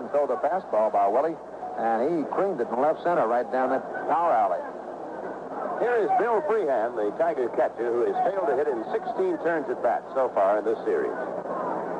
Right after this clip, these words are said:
Speaker 2: The outfield on Bill is around the left, but not very much.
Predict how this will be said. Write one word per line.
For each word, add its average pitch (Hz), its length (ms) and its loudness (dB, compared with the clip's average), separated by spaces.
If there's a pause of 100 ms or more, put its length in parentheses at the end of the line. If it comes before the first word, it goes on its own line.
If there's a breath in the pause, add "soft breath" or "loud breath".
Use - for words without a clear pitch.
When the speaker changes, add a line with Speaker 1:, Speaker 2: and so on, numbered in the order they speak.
Speaker 2:
The 202 80 2
outfield 180 420 0
on 156 220 2
Bill 156 180 2
is 143 120 0
around 139 260 0
the 135 80 0
left, 123 240 0 (640)
but - 140 0
not 156 180 0
very 147 240 4
much. 113 160 0